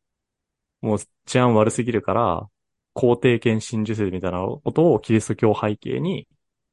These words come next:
うんと、コンスタンティヌスが成立させて、で、コンスタンティヌスが、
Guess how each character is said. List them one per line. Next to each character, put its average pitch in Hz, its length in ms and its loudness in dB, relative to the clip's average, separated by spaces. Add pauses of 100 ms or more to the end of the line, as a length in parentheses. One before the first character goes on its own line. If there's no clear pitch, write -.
(720)
う 104 120 2
ん 98 60 -2
と、 98 80 -2
コ 120 100 0
ン - 60 2
ス - 40 -6
タ 113 60 4
ン - 40 -2
テ 117 80 0
ィ - 20 2
ヌ 95 40 -2
ス 92 60 -2
が 87 100 -4 (140)
成 107 200 -2
立 101 160 -2
さ 101 120 -4
せ 110 140 -4
て、 - 400 -4 (760)
で、 147 100 0
コ 135 200 2
ン 131 80 0
ス - 60 -8
タ 127 100 0
ン 120 80 -2
テ 127 100 -4
ィ - 20 0
ヌ 113 60 0
ス 135 120 -6
が、 175 320 -4